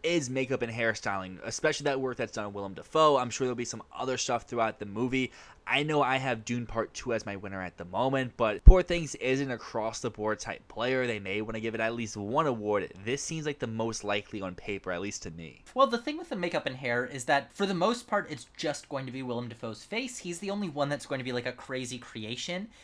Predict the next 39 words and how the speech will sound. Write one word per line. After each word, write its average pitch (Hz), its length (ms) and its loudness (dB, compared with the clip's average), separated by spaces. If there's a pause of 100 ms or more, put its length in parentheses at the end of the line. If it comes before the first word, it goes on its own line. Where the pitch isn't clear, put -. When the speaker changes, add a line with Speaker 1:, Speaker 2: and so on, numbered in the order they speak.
(120)
Speaker 2:
at 165 180 2
least 180 240 -4
from 160 200 -2
the 143 60 -4
Speaker 1:
Mm-hmm. 120 80 -6
Speaker 2:
way 131 120 0
that 127 180 -2
I 120 240 2
read 113 320 -4 (140)
the - 100 -12 (180)
book. 147 540 -6
But - 540 4 (320)
there 139 260 0
are 160 180 4
going 196 200 -8
to 180 80 -6
be 156 100 -12
brain 131 460 -6
surgery 104 500 -10
scenes 101 640 -14
in 120 100 -12
this 101 180 -10
movie, 104 360 -16 (100)
like, 120 140 -12
very 139 300 0 (120)
graphic 120 600 0
brain 123 280 -6
surgery 160 460 -6
scenes. 180 500 -8 (120)
We 156 140 -4
know 147 420 2
this 143 180 -8
is 123 140 -8
rated 127 320 0
R 131 280 2
for 131 360 -4
graphic, 117 500 -2 (520)
like, 123 160 -10 (140)
gore, 135 480 2